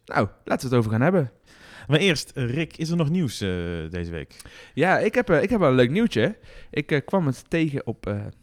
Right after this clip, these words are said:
Speaker 1: op een van de social kanalen in Amerika. Wist jij dat er een stukje Brabant bij is gekomen in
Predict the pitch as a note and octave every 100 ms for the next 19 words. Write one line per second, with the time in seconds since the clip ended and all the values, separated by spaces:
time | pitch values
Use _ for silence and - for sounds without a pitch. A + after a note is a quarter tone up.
0 | _ _ _ - - G#2+ G2+ F#2+ F#2 C3
1 | C3+ C3+ B2 B2+ A#2 A#2 A#2 G#2+ G#2+ G#2+
2 | A2 G#2 G#2 - - - - A2+ G3 C3+
3 | A2+ B2+ G#2 A2+ A2+ - _ - A2+ A2+
4 | - D#3+ B2 - D#3 F3 C#3 A#2 A2 G#2+
5 | - - G2 G2 F#2+ G2+